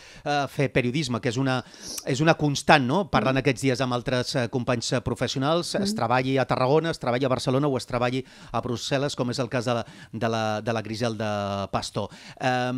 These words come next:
Speaker 2: Mm.
Speaker 1: Griselda, per anar acabant, i tenint en compte que aquests dies volem commemorar modestament això del, del Dia Mundial de la Ràdio, que és una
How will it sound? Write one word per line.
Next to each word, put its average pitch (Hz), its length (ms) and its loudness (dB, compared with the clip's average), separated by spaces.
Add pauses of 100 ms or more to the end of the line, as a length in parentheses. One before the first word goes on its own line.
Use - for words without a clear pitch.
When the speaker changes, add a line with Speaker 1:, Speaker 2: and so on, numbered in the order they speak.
(120)
Speaker 2:
Mm. 107 80 0
Speaker 1:
Griselda, 135 380 2
per 143 100 0
anar 160 120 -2
acabant, 120 400 0
i - 100 -4
tenint 143 200 -2
en 160 60 -2
compte 151 220 -4
que 151 100 -2
aquests 123 480 -2
dies 143 180 -2
volem 135 280 2
commemorar 135 500 2
modestament 131 560 0
això 135 200 0
del, 120 260 0
del 113 140 -2
Dia 139 160 4
Mundial 131 260 2
de 120 80 0
la 117 120 2
Ràdio, 131 260 0
que - 80 -2
és 123 100 -2
una 131 180 0